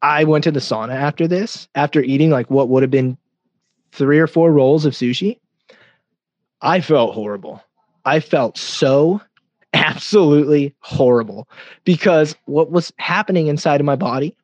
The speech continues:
was all of the soy sauce and rice was fighting so hard to hold on to the water, and everything in the sauna wanted to pull the sweat out of me. And I felt like my soul and my s-, my body were in a fight for survival. It was the least comfortable I've ever been in my life.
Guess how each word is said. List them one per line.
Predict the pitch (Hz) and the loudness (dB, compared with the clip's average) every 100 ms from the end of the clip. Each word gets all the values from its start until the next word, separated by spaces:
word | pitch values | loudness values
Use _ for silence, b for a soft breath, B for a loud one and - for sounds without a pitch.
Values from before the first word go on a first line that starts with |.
| _ | _
was | - 143 135 | -2 -2 2
all | 143 180 | 2 2
of | 196 | 2
the | 170 | -2
soy | - 139 | 0 0
sauce | - 156 165 | 2 0 0
and | 143 | -2
rice | 123 123 135 160 | -4 -2 -2 -4
was | - 170 135 | 0 0 0
fighting | - 135 123 143 123 - _ | -4 -2 0 0 -2 -6 _
so | - - 170 175 | -16 -2 2 2
hard | 139 143 127 | 2 0 0
to | 117 | -2
hold | 135 135 | 0 2
on | 135 | 0
to | 131 | -2
the | 120 | -4
water, | 104 131 190 b b b b - | -6 -6 -8 b b b b -6
and | 139 - _ _ _ | -4 -4 _ _ _
everything | 160 175 208 196 | 0 2 2 2
in | 160 | 0
the | 139 | 0
sauna | - 143 147 127 | 0 0 0 0
wanted | 131 123 | -2 -2
to | 202 | -6
pull | - 139 | -4 -2
the | 123 | -4
sweat | - 120 104 | -6 -6 -6
out | 110 | -10
of | 104 | -12
me. | 87 - _ _ _ _ _ - | -18 -20 _ _ _ _ _ -4
And | 139 | 0
I | 156 | 0
felt | 185 - 156 165 | 0 0 0 0
like | 143 123 120 | 0 -2 -2
my | 127 | -6
soul | 113 - 156 143 151 147 - | -6 -2 2 4 2 0 -6
and | 127 | -6
my | 120 117 | -4 -6
s-, | 113 - - | -8 -14 -8
my | 127 | -6
body | 113 127 127 135 127 | -6 -2 0 0 0
were | 123 | -2
in | 123 | -4
a | 107 | -4
fight | - 117 - | -6 -6 -8
for | 127 | -12
survival. | - 120 110 104 | -8 -8 -8 -6
It | 90 | -2
was | 151 | -2
the | 135 | 0
least | 127 147 - | 0 0 0
comfortable | 135 127 120 110 | -2 -2 -2 -4
I've | 104 | -6
ever | 107 107 | -10 -10
been | 107 | -10
in | 95 | -10
my | 98 | -12
life. | 98 - - | -14 -16 -20